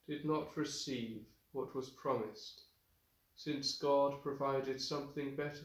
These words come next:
for us, that apart from us they should not be made perfect. Therefore, since we are surrounded by so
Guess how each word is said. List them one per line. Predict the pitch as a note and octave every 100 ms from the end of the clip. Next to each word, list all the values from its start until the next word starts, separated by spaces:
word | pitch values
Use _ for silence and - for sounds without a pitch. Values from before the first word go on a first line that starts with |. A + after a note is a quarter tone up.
| -
for | - G2+
us, | - - - - _ _ _ _ _ _ -
that | C#3+
apart | C#3+ D3+ D#3 D3+ -
from | D3 A#2+
us | A2+ A2+ -
they | C3 B2+
should | - B2+ C3+
not | C3 - -
be | B2
made | B2 A#2+ A#2+ -
perfect. | B2+ B2 - G#2 F2+ _ - _ _ _ - - - _ _ _ _ _ _
Therefore, | D#3+ E3 D#3+ B2+ A#2 A2+
since | - D#3+ D#3+ -
we | D#3+
are | D#3
surrounded | D3 - D3 D3+ C#3+ B2+ A2+ G#2 F#2 - - _ _ _ _ -
by | D3 D#3+
so | D#3+ - F#3